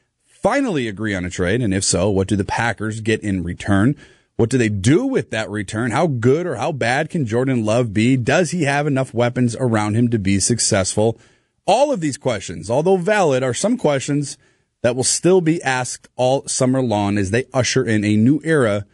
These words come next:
with Jordan Love at the helm. The Packers have more glaring needs than I think folks realize. To name a few, pass catchers,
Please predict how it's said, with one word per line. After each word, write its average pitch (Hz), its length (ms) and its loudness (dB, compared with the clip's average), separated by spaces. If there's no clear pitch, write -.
with 104 240 -2
Jordan 98 400 2
Love 85 240 -2
at 87 220 -2
the 90 140 0
helm. 98 260 0
The - 60 -10
Packers 151 480 -4
have 139 180 -2
more 131 220 -2
glaring 135 320 0
needs 123 220 0
than 120 100 0
I 113 120 0
think 127 300 -2
folks 123 340 -2
realize. 113 460 0
To 107 60 -2
name 117 180 2
a 139 60 2
few, 123 340 2
pass 123 320 -6
catchers, 135 480 -2